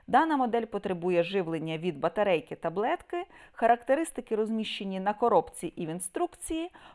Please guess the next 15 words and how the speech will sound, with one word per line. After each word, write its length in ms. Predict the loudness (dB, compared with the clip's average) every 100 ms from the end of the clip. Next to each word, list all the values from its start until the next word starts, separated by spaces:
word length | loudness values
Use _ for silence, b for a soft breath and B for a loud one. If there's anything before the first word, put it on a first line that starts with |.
| B
В 60 |
комплекті 720 | 2 2 4 4 4 0 -6
йде 360 | -2 4 4 2 -2
тестова 500 | 2 2 2 0 2
батарейка, 680 | 2 2 2 2 0 -2 -2 -4 B B
довжина 520 | 2 4 4 2 2
кабелю 580 | 2 4 4 2 -2 -4 -10
вісім 640 | -8 -6 -4 -4 -4 -4
метрів. 500 | -2 2 2 0 -10 -16 _ _ _
Є 240 | -6 -2 0
перемикач 760 | 2 2 0 0 2 0 -4
для 200 | -4 0
застосування 840 | 0 -2 -6 -10 0 2 2 0 -6
зі 220 | -6 -6
смартфоном 800 | -4 -8 -8 -6 0 0 0